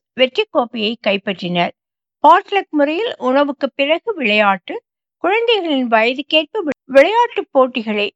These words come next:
நடத்தி வெற்றி பெற்ற முதல் மூவருக்கு பரிசுகளும், பங்கேற்ற குழந்தைகளுக்கு ஆறுதல் பரிசுகளும் வழங்கப்பட்டன. பெரியவர்களும் ஆண், பெண் பைக் race, apple கடித்தல், skipping race,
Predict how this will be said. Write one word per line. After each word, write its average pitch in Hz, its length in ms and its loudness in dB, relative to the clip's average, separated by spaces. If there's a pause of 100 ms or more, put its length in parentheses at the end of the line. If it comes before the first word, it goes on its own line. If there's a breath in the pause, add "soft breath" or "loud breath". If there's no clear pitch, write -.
நடத்தி 220 480 0
வெற்றி 214 280 0
பெற்ற 294 320 -2
முதல் 226 440 0
மூவருக்கு 240 560 -2 (460)
பரிசுகளும், 247 680 0 (360)
பங்கேற்ற 440 540 4
குழந்தைகளுக்கு 285 680 0
ஆறுதல் 302 580 6
பரிசுகளும் 196 720 -4
வழங்கப்பட்டன. 202 840 0 (480)
பெரியவர்களும் 311 760 2 (100)
ஆண், 302 320 2 (120)
பெண் 247 200 -2 (280)
பைக் 226 340 0
race, 233 300 0 (240)
apple 247 460 2
கடித்தல், 220 520 -4
skipping 247 600 -4
race, 262 320 -4